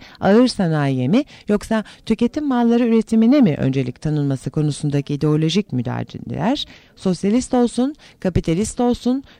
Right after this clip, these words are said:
bütün toplumlarda üretimle tüketimin birbirinden kopmasının neden olduğu asıl büyük çekişmenin görüntüleridir. Bu bölünme yalnız politikayı değil, kültürü de etkilemiştir.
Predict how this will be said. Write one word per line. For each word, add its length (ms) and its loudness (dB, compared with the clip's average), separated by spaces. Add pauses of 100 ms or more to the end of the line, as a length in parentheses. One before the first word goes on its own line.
bütün 260 -2
toplumlarda 800 0
üretimle 480 2
tüketimin 640 0
birbirinden 520 2
kopmasının 680 -2
neden 260 -2
olduğu 360 -2
asıl 380 -6
büyük 220 -4
çekişmenin 720 -4
görüntüleridir. 840 -8 (760)
Bu 100 -6
bölünme 440 -2
yalnız 480 0
politikayı 600 -6
değil, 220 -2 (240)
kültürü 320 0
de 100 -2
etkilemiştir. 720 -8